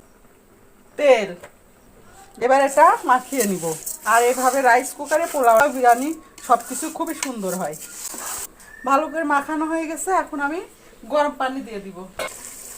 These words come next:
এবার আমি এটা রাইস কুকারে বসিয়ে দিব। এই তো দেখুন, আমার পোলাওটা রান্না হয়ে গেছে, আর পোলাওটা দেখুন কত সুন্দর,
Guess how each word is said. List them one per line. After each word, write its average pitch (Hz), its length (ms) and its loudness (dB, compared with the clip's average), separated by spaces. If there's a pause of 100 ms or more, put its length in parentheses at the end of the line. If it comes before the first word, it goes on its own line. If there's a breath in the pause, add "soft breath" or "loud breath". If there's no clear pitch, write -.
(1700)
এবার 254 220 8
আমি 269 180 2
এটা 302 160 -2 (100)
রাইস 202 240 -2
কুকারে 247 320 -4
বসিয়ে 196 340 -8
দিব। 165 120 -18 (1600 loud breath)
এই 294 100 0
তো 311 140 -2
দেখুন, 302 340 -4
আমার 269 200 4
পোলাওটা 254 360 2 (120)
রান্না 226 300 0
হয়ে 208 200 -2
গেছে, 202 200 -12 (100)
আর 202 80 -2 (100)
পোলাওটা 233 440 0
দেখুন 247 180 -6 (120)
কত 262 120 -2 (140)
সুন্দর, 262 260 -6